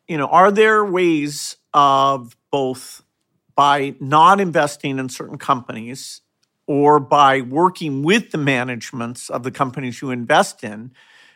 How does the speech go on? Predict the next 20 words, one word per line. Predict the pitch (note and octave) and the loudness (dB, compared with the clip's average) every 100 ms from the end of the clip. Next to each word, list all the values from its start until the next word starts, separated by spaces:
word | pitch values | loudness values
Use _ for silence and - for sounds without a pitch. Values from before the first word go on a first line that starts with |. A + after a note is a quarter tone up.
| _ | _
uh, | - B2+ B2+ | -2 0 0
to | B2+ D3+ | -4 -4
get | C3 D3 D3 | 2 2 2
them | D3 C#3+ C#3 | -2 -2 -4
to | C#3 C#3 C3 B2+ | -6 -4 -4 -4
think | - F#3 C#3+ | -4 -6 -6
ahead, | B2+ C3+ F#3 D#3 A2 A2+ - _ _ _ _ - | -8 -2 2 2 2 -8 -18 _ _ _ _ -6
uh, | A#2 | -6
both | A#2+ D3 D3+ | 0 2 2
to | - D3+ | 0 -2
anticipate | C#3 C3+ - B3 - A#3+ - B2+ A#2 - _ _ _ _ _ | -2 -4 -2 -2 0 -4 -2 -4 -4 -12 _ _ _ _ _
things | D#3 C#3 - | -6 -6 -6
that | - | -10
will | C3 B2+ | -6 -6
affect | C3 C#3+ - | -2 -2 -2
their | C3 | -10
business | A2+ B2+ A#2 C#3+ - - | -8 -10 -10 -14 -14 -8
and | D#3 D3+ D3+ | -6 -4 -6
to | |
be, | C3 C#3+ C#3 C3+ | -8 -6 -6 -8